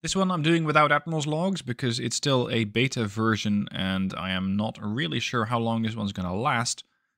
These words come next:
so I'm doing it without the Admiral's Logs because it's gonna be hard to wrap a story around it. I'm playing as the Austro-Hungarian Empire, and my biggest contestant is the Italians, which have about twice the number of ships,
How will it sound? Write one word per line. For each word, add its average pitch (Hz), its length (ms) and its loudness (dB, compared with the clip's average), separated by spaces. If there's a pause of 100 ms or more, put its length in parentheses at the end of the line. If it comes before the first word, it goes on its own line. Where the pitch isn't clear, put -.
so 156 220 -6
I'm 135 140 -2
doing 131 200 -2
it 120 120 -6
without 110 360 -2
the 107 100 -2
Admiral's 104 380 -6
Logs 95 340 -6
because 107 280 -20
it's 104 120 -14
gonna 123 80 -20
be 123 80 -10
hard 110 300 -6
to 117 80 -12
wrap 95 180 -8
a - 60 -16
story 110 320 -6
around 87 260 -10
it. - 80 -14 (1000)
I'm 143 80 -8
playing 190 280 0
as 165 200 -2
the 147 140 -4
Austro-Hungarian 131 880 -4
Empire, 160 500 -4 (180)
and 123 400 -8
my 120 140 -4
biggest 160 480 -6
contestant 123 680 -8
is 113 180 -12
the 104 160 -4
Italians, 131 680 -6 (560)
which 135 160 -10
have 190 160 -2
about 202 260 0
twice 180 320 -4
the - 80 -10
number 95 260 -2
of 92 80 -8
ships, - 360 -12